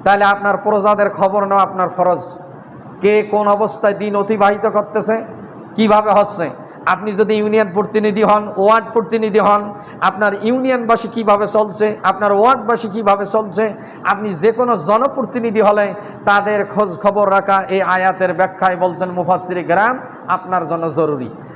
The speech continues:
আর যদি আপনি খোঁজ খবর না নেন, তাহলে আপনি দায়িত্ব পালন করলেন না। জোরে বলি নাউজুবিল্লাহ। সুলাইমান আলাইহিস সালাম এবার পাখিদের খবর নিচ্ছে, কে কোন হালে আছে, কি অবস্থা আছে। এই সময় বলছে,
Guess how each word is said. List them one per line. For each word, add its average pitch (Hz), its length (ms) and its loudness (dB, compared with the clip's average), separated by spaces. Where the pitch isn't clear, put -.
আর 214 180 2
যদি 233 180 2
আপনি 226 280 -2
খোঁজ 220 300 -2
খবর 214 300 2
না 202 180 2
নেন, 277 260 2
তাহলে 196 180 2
আপনি 196 280 2
দায়িত্ব 185 600 2
পালন 180 320 2
করলেন 165 400 -2
না। 147 180 -2
জোরে 170 240 2
বলি 170 180 0
নাউজুবিল্লাহ। 131 640 -4
সুলাইমান 220 400 0
আলাইহিস 208 180 -2
সালাম 202 240 -2
এবার 190 200 2
পাখিদের 202 520 0
খবর 170 260 0
নিচ্ছে, 143 320 -10
কে 240 200 6
কোন 233 180 0
হালে 214 240 2
আছে, 214 280 2
কি 220 220 0
অবস্থা 196 380 2
আছে। 185 280 0
এই 269 120 2
সময় 240 440 2
বলছে, 233 380 0